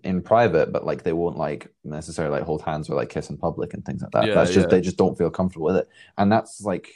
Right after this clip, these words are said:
Speaker 1: there's no right answer to, "You should be doing this if your relationship
Speaker 2: Hmm.
Speaker 1: is healthy." I think it's just, like, it's,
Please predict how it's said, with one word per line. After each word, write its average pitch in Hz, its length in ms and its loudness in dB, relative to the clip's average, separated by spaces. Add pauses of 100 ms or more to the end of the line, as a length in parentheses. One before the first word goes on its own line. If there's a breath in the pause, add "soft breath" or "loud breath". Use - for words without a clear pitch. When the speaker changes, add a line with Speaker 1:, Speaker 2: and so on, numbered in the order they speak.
Speaker 1:
there's 101 220 -2
no 113 140 0
right 98 200 0
answer 92 320 -6
to, 87 160 -8
"You 85 160 -8
should 82 240 -10
be 82 120 -8
doing 78 240 -6
this 80 200 -6
if 76 120 -8
your 76 100 -2
relationship 90 460 -4
Speaker 2:
Hmm. 78 80 -20
Speaker 1:
is - 40 -20
healthy." 85 360 -8
I 65 100 -2
think - 240 -18
it's - 160 -18
just, - 180 -16
like, 64 220 -8
it's, - 220 -10